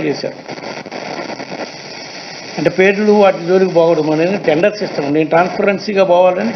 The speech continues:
టెండర్ సిస్టమ్కి డీవియేట్ కాదలుచుకోవాలి. వాళ్ళు టెండర్ సిస్టంలో పార్టిసిపేట్ చేయడానికి కొంత హెసిటేట్ చేశారు. దానికి కారణం వాళ్ళు చెప్పిన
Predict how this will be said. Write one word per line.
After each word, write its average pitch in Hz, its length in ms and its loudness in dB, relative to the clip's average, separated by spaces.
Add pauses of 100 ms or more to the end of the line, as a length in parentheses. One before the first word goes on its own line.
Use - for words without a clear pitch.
టెండర్ 190 280 0
సిస్టమ్కి 185 500 -2 (440)
డీవియేట్ 190 400 4
కాదలుచుకోవాలి. 139 560 0 (540)
వాళ్ళు 220 320 4 (260)
టెండర్ 208 300 2
సిస్టంలో 214 320 2 (120)
పార్టిసిపేట్ 196 480 0
చేయడానికి 185 440 0
కొంత 175 240 -4
హెసిటేట్ 151 380 -4
చేశారు. - 300 -8 (500)
దానికి 180 300 2
కారణం 226 260 0 (100)
వాళ్ళు 196 200 4
చెప్పిన 196 220 -6